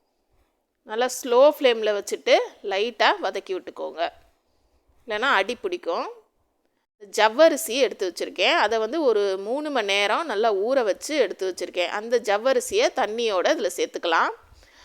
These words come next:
இதுக்கப்புறம் இந்த பாயாசத்துக்கு தேவையான அளவு தண்ணி ஊத்திக்கலாம். இந்த சக்கரவள்ளி கிழங்கும் இந்த ஜவ்வரிசியும் வேகணும், அதனால ஒரு ரெண்டு கிளாஸ் அளவு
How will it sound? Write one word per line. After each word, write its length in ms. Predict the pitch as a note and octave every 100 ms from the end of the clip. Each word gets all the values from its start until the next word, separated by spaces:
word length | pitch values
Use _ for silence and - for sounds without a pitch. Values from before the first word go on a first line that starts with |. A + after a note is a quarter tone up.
| - _ -
இதுக்கப்புறம் 520 | A#3+ A#3 A3+ E4+ F4
இந்த 100 | C4+ -
பாயாசத்துக்கு 720 | G#3 A#3+ B3 A#3+ G3 - - F#4 B4+
தேவையான 420 | A3+ G#3 G#3+ F#3+ F#3
அளவு 220 | D#3+ F#3+ D#4+ G#3+
தண்ணி 220 | G#3+ G#3+
ஊத்திக்கலாம். 440 | F#3 C4+ - D3 - _ _ _ _ _ _ _ _ _ _ _ -
இந்த 140 | G3 G3+
சக்கரவள்ளி 500 | G3+ C4+ C4+ A#3+ G#3+ G#3+
கிழங்கும் 500 | F#3 F#3+ G3 D4+ C5+ - _ _ _ _ _
இந்த 120 | A#3 F#3+ G3
ஜவ்வரிசியும் 680 | G#3 B3+ C4+ A3 A3 C4+ G3+
வேகணும், 360 | F#3 F#3 E3 - -
அதனால 400 | G3+ G3 G3+ D4+ F4+
ஒரு 140 | A3+ G3+ F#3 F3+
ரெண்டு 200 | G#3 B3 A3
கிளாஸ் 280 | G#3 B3 -
அளவு 220 | F#3 E3